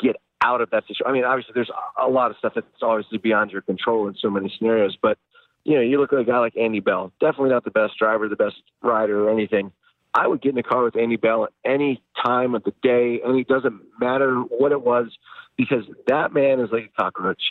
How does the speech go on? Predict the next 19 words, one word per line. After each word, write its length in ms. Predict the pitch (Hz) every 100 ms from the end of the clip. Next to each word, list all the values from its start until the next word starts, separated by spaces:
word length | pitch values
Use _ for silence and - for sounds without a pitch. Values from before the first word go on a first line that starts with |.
| -
and 140 | 101 -
he 140 | 143
will 340 | 147 123 110 - _ -
always 460 | 139 156 156 165 147 - 131 -
figure 300 | 147 135 156
out 200 | 120 117
a 100 | 113
way 600 | 113 104 135 117 101 98 - _ _ _ _
that 120 | 127 117
even 260 | 147 170
if 60 | 170
he's 160 | 160 -
crashing, 580 | - 160 147 - 95 -
and 500 | 98 101 - - 117
even 220 | 135 143
if 100 | 131
everything's 360 | 127 139 143 135
going 200 | 139 135
down 360 | 131 113 104